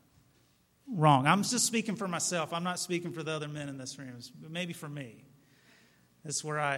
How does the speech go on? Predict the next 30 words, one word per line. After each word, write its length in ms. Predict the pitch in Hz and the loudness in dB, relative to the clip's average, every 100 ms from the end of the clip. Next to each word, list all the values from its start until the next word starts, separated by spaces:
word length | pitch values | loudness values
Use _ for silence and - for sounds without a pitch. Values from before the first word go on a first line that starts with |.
| 143 | -2
that's 240 | 147 - | -6 -4
where 160 | 147 143 | 0 2
I, 240 | 139 135 - | 2 -2 -4
I, 280 | 143 135 135 143 143 | -2 -2 -4 -4 -2
I 40 | |
mess 320 | 147 139 - 143 | -2 -2 -2 -4
up. 340 | 127 113 - - - _ _ _ _ _ - | -6 -8 -16 -20 -20 _ _ _ _ _ -12
But 120 | 156 | -10
a 40 | - | -4
Titus 460 | 175 185 170 - | 4 4 4 0
two 180 | - 156 | 0 -2
woman 540 | 156 160 135 120 113 - - - - _ _ _ _ _ _ _ _ _ 156 | 0 0 -2 -4 -8 -14 -20 -20 -20 _ _ _ _ _ _ _ _ _ -4
loves 680 | 151 131 110 107 - - - _ _ _ _ _ _ _ - | -2 -2 -4 -10 -10 -12 -16 _ _ _ _ _ _ _ -18
her 80 | 117 | -6
husband, 540 | 143 151 156 143 139 - - - - | -4 -2 -4 -8 -10 -14 -20 -20 -10
loves 300 | 143 147 123 | -4 -4 -4
her 100 | - - | -12 -8
children. 580 | - 160 151 143 139 131 - - - - - | -6 -4 -4 -6 -8 -10 -18 -20 -20 -20 -6
This 220 | 190 233 - | 2 2 2
stood 320 | - 294 226 | 0 -2 2
out 240 | 220 220 | 2 2
in 120 | 196 | 0
this 220 | 175 170 - | -2 -4 -2
day 260 | 196 190 | 0 0
because 720 | 170 165 - 180 175 165 - - | -2 -4 -2 0 0 -2 -4 -6
in 200 | 185 180 | -4 -4
the 80 | 165 | -4
first 320 | 185 196 - | -2 0 0
century, 640 | 202 202 185 170 156 151 - - - - - _ _ _ - | -2 -2 -2 -2 -2 -4 -8 -20 -20 -20 -20 _ _ _ -10
marriages, 840 | 143 151 175 202 208 196 170 151 | -4 0 2 0 0 0 0 -2